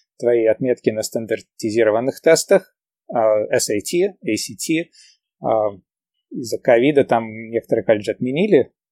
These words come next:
на них больше не, не смотрели во время ковида, потому что там, когда всё онлайн, то слишком легко, я так понимаю, а, читать,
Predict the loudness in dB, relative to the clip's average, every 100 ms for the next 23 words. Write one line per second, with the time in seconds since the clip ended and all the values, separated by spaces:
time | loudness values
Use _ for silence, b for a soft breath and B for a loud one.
0 | _ -20 -18 -16 -14 -10 -6 -6 -6 -14
1 | -16 -10 0 2 4 6 6 4 2 -2
2 | 2 2 2 -2 -6 -6 -6 -12 _ -6
3 | -4 0 0 0 0 0 2 0 0 -2
4 | -2 -2 -6 -10 -10 -12 -12 -10 -10 _
5 | -4 -2 -4 -10 -16 -10 -8 -8 -10 _
6 | b b b b _ -6 -4 -4 -6 _
7 | -10 -10 -8 -12 -14